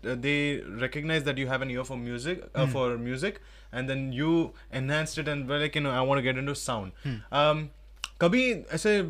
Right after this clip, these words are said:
Speaker 1: डाउट था मन में कि, "नहीं यार, you know, what if this doesn't work out? I wanna try something else or
Speaker 2: They,
Speaker 1: something?"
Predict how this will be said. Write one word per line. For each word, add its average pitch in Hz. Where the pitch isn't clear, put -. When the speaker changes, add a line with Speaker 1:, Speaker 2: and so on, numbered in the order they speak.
Speaker 1:
डाउट 185
था 208
मन 170
में 175
कि, 165
"नहीं 156
यार, 135
you 135
know, 156
what 151
if 135
this 127
doesn't 131
work 120
out? 117
I -
wanna 123
try 120
something 117
else 113
or 107
Speaker 2:
They, 117
Speaker 1:
something?" 120